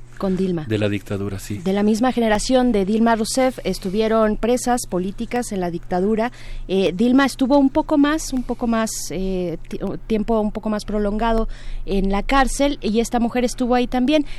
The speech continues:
Speaker 1: Y la hija de esta mujer, que perdón, ahorita no recuerdo el nombre de quien compartió, pues, esta condición y esta generación con Dilma,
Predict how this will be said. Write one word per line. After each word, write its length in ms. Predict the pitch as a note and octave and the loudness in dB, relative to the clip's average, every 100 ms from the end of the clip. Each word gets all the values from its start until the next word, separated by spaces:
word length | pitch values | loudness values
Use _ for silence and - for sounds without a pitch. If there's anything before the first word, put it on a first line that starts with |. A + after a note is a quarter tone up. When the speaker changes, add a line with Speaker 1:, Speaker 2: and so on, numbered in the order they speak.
| - | -4
Speaker 1:
Y 100 | B3 | 0
la 160 | B3+ C4+ | 4 6
hija 340 | F4 - B3 | 6 4 0
de 100 | G#3+ | 0
esta 200 | G#3+ A3+ | 0 -2
mujer, 260 | G#3+ G3+ G#3+ | -2 -2 -4
que 120 | G#3 | -2
perdón, 320 | G3+ G3+ A3+ | 0 2 2
ahorita 260 | G#3+ G#3+ A#3 | 2 2 2
no 120 | A3 | 0
recuerdo 520 | A3+ A3 G#3+ F#3+ G#3 - | 0 0 0 0 -2 -2
el 180 | G3 G3 | -2 -2
nombre 400 | A3+ G3+ F3+ - - - - | -2 -2 -2 -4 -8 -14 -8
de 300 | F#3 F3+ F3 | -2 -2 -2
quien 180 | F#3 F3+ | -2 -2
compartió, 540 | F#3 E3 F3 E3+ A3+ | -4 -4 -4 -2 -2
pues, 260 | A3 F#3 - | -2 -4 -4
esta 280 | F#3+ G3 F#3+ | -6 -6 -4
condición 440 | F#3 E3+ - F#3 | -4 -2 -2 -2
y 40 | |
esta 160 | F3+ - | -2 -4
generación 480 | - E3 E3+ G3+ F#3+ | -6 -6 -6 -6 -4
con 160 | A3 | -2
Dilma, 300 | A3+ A3 G#3+ | 0 -2 -2